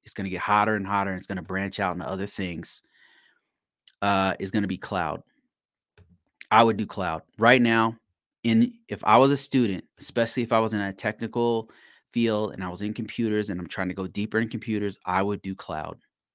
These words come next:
I would do A W S, cloud. Pr-, I'm actually gonna do it myself real soon here once I get this job. They asked me a bunch of cloud questions. Like, I had four, recently had five interviews back to back, okay?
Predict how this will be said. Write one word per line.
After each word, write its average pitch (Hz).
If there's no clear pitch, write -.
I -
would 196
do 202
A 110
W 120
S, 117
cloud. 117
Pr-, 123
I'm 127
actually 135
gonna 120
do 113
it -
myself 98
real 104
soon 95
here 85
once 98
I 95
get 95
this -
job. 104
They -
asked 107
me 101
a 87
bunch 98
of 101
cloud 98
questions. 90
Like, 101
I 110
had 131
four, 143
recently 160
had 131
five 120
interviews 101
back 92
to 90
back, 82
okay? 95